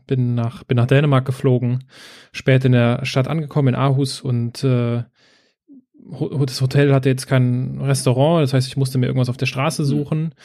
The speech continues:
Speaker 1: Äh, vieles, also keine Ahnung, die Bürgersteige werden anscheinend fr-, <laughs> früh hochgeklappt in der Stadt. Und, äh, es gab, und ich meine, da-, natürlich weiß ich, ich könnte jetzt hier ewig rumlaufen und würd wahrscheinlich noch irgendwas finden, wo ich noch was essen könnte.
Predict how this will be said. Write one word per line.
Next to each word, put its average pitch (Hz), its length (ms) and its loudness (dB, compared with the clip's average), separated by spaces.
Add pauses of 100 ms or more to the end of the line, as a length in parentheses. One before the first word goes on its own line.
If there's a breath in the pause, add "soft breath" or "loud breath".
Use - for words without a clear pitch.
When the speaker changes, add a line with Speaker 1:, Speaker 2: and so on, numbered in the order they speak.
(260 loud breath)
Speaker 1:
Äh, 135 140 -4
vieles, 135 360 0
also 127 240 -2
keine 123 220 0
Ahnung, 117 180 -2
die 117 80 -2
Bürgersteige 131 540 2
werden 123 160 2
anscheinend 120 420 -2
fr-, - 80 -10
<laughs> 165 240 0
früh 202 180 2
hochgeklappt 156 540 0
in 131 80 6
der 131 140 2
Stadt. 139 240 2 (480 loud breath)
Und, 139 560 0
äh, 101 460 -4 (320)
es 135 180 -4
gab, - 280 -2 (360)
und 139 260 0
ich 151 140 -2
meine, 147 220 2
da-, - 220 -16
natürlich 160 440 0
weiß 135 240 4
ich, 127 180 0
ich 151 140 -8
könnte 160 240 0
jetzt 139 100 0
hier 143 160 -2
ewig 135 320 -2
rumlaufen 139 400 2
und 139 140 0
würd 151 100 -2
wahrscheinlich 151 380 -2
noch 143 120 -2
irgendwas 151 300 -6
finden, 139 360 0
wo 131 100 2
ich 131 100 -2
noch 139 80 -2
was 131 140 2
essen 151 240 -4
könnte. 127 360 -2